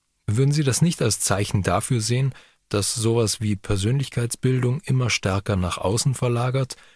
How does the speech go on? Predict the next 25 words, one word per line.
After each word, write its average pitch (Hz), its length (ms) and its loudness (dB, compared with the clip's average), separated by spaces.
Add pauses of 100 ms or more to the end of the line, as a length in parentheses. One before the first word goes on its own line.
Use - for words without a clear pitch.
(220)
und 104 340 0
von 110 220 -2
Bestätigung 104 640 0
von 143 340 -2
außen 98 460 0
abhängig 101 480 0
gemacht 90 400 -2
wird? - 260 -8 (1400)
Wenn 131 180 2
eine 139 140 2
Person 117 480 0
aber 117 240 0
mehr 107 380 2
und 110 240 -2
mehr 101 320 2
zur - 180 -2
Fassade 110 640 0
wird, 85 240 0 (500)
die - 140 -2
eben 104 240 2
nicht 139 260 0
im 95 140 -2
Inneren 90 340 0
gefestigt - 560 -6
ist, - 240 -8